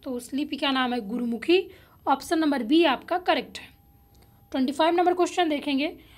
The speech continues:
भारत में प्रथम स्थापित परमाणु संयंत्र कौन सा है? तो वह है तारापुर परमाणु संयंत्र, ऑप्शन नंबर सी करेक्ट हो जाएगा। नेक्स्ट क्वेश्चन देखते हैं,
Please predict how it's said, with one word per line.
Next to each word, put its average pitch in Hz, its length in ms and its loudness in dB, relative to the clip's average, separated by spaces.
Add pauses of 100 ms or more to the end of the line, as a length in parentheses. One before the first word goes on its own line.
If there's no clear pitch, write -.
(160)
भारत 294 460 2
में 381 140 2
प्रथम 339 400 2 (360)
स्थापित 269 640 0 (120)
परमाणु 320 380 6
संयंत्र 262 640 -2 (180)
कौन 330 240 4
सा 208 200 -4
है? 185 240 -10 (680)
तो 247 80 -2
वह 240 120 2
है 233 120 -2
तारापुर 349 680 2
परमाणु 269 400 2
संयंत्र, 311 680 0
ऑप्शन 254 340 0
नंबर 247 320 -4
सी 349 240 0
करेक्ट 220 520 -8
हो 277 80 -2
जाएगा। 196 320 -6
नेक्स्ट 233 340 -6
क्वेश्चन 330 340 0
देखते 277 280 -4
हैं, 269 200 0